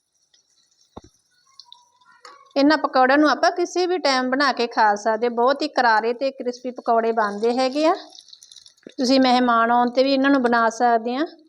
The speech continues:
ਹਾਂਜੀ, ਪਕੌੜੇ ਆਪਣੇ ਬਹੁਤ ਵਧੀਆ ਬਣ ਗਏ ਆ। ਤੁਸੀਂ ਦੇਖ ਸਕਦੇ ਹੋ ਕਲਰ ਕਿੰਨਾ ਵਧੀਆ ਆਇਆ ਹੈਗਾ। ਚੰਗੀ ਤਰ੍ਹਾਂ ਹੁਣ ਪਕੌੜੇ ਪੱਕ ਗਏ ਆ। ਤੇਲ 'ਚੋਂ ਕੱਢ ਲੈਂਦੇ ਆ ਤੇ ਰੱਖ ਦਿੰਦੇ ਆ ਆਪਾਂ ਪਲੇਟ ਦੇ ਵਿੱਚ।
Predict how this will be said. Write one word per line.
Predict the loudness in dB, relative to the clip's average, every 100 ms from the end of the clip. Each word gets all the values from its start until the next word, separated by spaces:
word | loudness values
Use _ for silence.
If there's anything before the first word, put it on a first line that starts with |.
| _ _ -20 -20 -20 -20 -20 _ _ _ 0
ਹਾਂਜੀ, | 2 2 0
ਪਕੌੜੇ | -2 -2 2 4 4
ਆਪਣੇ | 0 -2
ਬਹੁਤ | -6 0 2 2
ਵਧੀਆ | 0 -2 0 0
ਬਣ | 2 0 -2
ਗਏ | -2
ਆ। | -2
ਤੁਸੀਂ | -2 -2 2
ਦੇਖ | 4 4
ਸਕਦੇ | 4 2 2
ਹੋ |
ਕਲਰ | 2 0 0
ਕਿੰਨਾ | 0 0 0
ਵਧੀਆ | 0 0 2 2
ਆਇਆ | 4
ਹੈਗਾ। | 2 0 -2 -4
ਚੰਗੀ | -4 -4 -2
ਤਰ੍ਹਾਂ | 0 0
ਹੁਣ | 0
ਪਕੌੜੇ | -2 0 2 2
ਪੱਕ | 0 -2 -4 -4
ਗਏ | -2 -2
ਆ। | -2 -8 -12 _ _
ਤੇਲ | 2 4
'ਚੋਂ | 4 2
ਕੱਢ | 0 0
ਲੈਂਦੇ | -2 -2
ਆ |
ਤੇ | -2
ਰੱਖ | 0 0 -2
ਦਿੰਦੇ | -6 -6
ਆ | -6
ਆਪਾਂ | -4 -4
ਪਲੇਟ | -2 -4 -4 -8
ਦੇ | -8 -10
ਵਿੱਚ। | -10 -12 -14